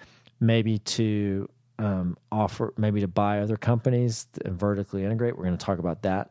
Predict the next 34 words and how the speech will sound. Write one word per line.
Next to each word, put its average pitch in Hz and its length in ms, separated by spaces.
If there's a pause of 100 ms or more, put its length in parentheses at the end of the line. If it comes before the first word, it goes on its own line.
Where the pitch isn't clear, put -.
It's - 200 (160)
very 87 240
exciting 80 460
stuff - 260
to - 60
talk 98 160
about. 98 200
We're - 60
gonna 92 120
talk 92 100
about 85 180
that 95 160
in - 40
the 98 60
next 92 220
couple 104 260
of - 20
weeks. - 260 (640)
Um, 110 320 (180)
but 147 220
you, 175 120
you 196 200
as 190 100
the 156 80
business 151 380
owner, 110 180
you're 143 180
always 135 240
seeing 113 320
bright, 101 260
shiny 104 280
objects, 92 460
and 95 100
you're, 104 180